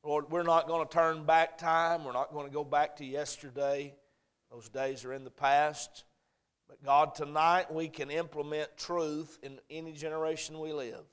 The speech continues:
We don't have to do what everybody else does, and we don't have to do it like they do it. Lord, these things are here. They're here to stay.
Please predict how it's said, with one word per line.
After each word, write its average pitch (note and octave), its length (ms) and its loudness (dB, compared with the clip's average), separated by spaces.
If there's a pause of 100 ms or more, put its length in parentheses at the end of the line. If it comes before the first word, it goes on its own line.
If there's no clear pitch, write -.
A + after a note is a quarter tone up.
(800)
We C3+ 120 -14
don't D3 360 2
have D#3+ 240 2
to D#3 100 -14
do D#3+ 240 -4
what D#3+ 180 6
everybody D#3+ 540 2
else D#3 180 -2
does, D#3 400 2
and C3+ 80 -12
we B2+ 80 -12
don't C#3+ 400 -4
have D3 160 -4
to C#3+ 80 -20
do D3 200 -2
it A2+ 60 -6
like C#3 280 0
they C#3+ 160 -6
do C#3 220 -10
it. - 180 -16 (960)
Lord, E3 180 6
these F3 240 0
things F#3 320 2
are D3+ 100 2
here. G3 300 4
They're E3 160 4
here F3 200 0
to D3 60 -4
stay. G3+ 580 4